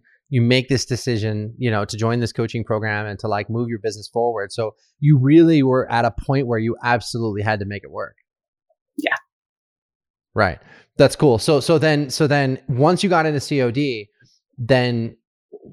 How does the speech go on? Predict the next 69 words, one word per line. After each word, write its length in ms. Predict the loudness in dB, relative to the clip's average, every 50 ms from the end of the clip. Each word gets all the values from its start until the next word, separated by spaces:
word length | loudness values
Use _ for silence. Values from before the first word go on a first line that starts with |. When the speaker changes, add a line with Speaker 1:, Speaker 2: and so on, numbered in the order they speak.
| -14 -12 -6
Speaker 1:
talk 220 | 2 2 4 4 4
about 240 | 2 2 0 0
the 100 | 2 2
emotional 600 | 2 2 4 4 4 2 2 2 0 0 0 -2
support 420 | -2 -4 -6 -2 0 0 0 0 -2
that 140 | -4 -6 -6
you 60 | -2
got, 260 | 0 0 0 0 -2
'cause 140 | -4 -4 -2
you 100 | 0 0
obviously 360 | 0 0 0 -2 -2 -4 -6
had 180 | -6 -4 -2 0
a 60 | 0
lot 300 | 0 2 0 0 0 0
going 300 | -2 -4 -4 -4 -4 -4
on. 300 | -6 -6 -6 -8 -10 -12
So, 380 | -10 -4 -2 0 0 0 -2 -6 _ _ _ _ _ _ _
you 120 | 2 2
know, 80 | 4 4
Speaker 2:
Yeah. 80 | 4 2
Speaker 1:
people 120 | 2 2
don't 180 | 2 2 0 2
realize, 480 | 2 2 4 4 4 2 0 0 -2 -4
of 80 | -6
course, 240 | -2 -2 -2 -2 -2
there's 220 | -2 -4 -4 -2
the 80 | -2 -2
whole 120 | -2 -2
strategy 640 | -4 -2 -2 0 2 2 2 0 -2 -2 -4 -2 -2
and 120 | -4 -4 -4
there's, 420 | -4 -4 -6 -6 -8 -12 -14 -14 -6
you 140 | -4 -4 -2
know, 140 | -2 -2
all 140 | 0 -2 0
that, 200 | 0 -2 -2 -4 -6 _
all, 140 | -6 -6 -2
all 320 | 0 0 0 2 2 0 0
that 160 | 0 -2 -2
stuff 160 | -2 -4 -2
about 160 | -2 -4 -2
how 80 | -2 0
to 60 | 0
actually 240 | 0 -2 -4 -6 -6
get 180 | -6 -6 -6 -4
clients. 360 | -4 -4 -4 -4 -6 -8 -12
And 80 | -18
we'll 100 | -18 -16
get 40 | -16
into 120 | -18 -10 _
that 160 | -8 -8 -8
in 80 | -10
a 20 | -14
minute. 280 | -14 -14 -14 -14 -16 -18 _ _ _ _ _ _ _ _
But, 340 | 6 6 6 6 2 0 2
you 100 | 2 2
know, 80 | 4
Speaker 2:
Yeah. 60 | 2
Speaker 1:
we 60 | 2 2
also 300 | 4 2 2 2 2 -2
provide 300 | -2 0 0 0 0 0
a 40 | 0
lot 240 | 0 0 0 0 0
of 80 | -2
psychological 580 | -4 -4 -4 -4 -2 -2 -2 -2 -2 -4 -4 -4
support 340 | -4 -4 -4 -4 -4 -4 -4
to 80 | -6
our 80 | -8 -6
clients, 320 | -4 -4 -4 -4 -6 -10
because 340 | -14 -16 -12 -10 -10 -10 -12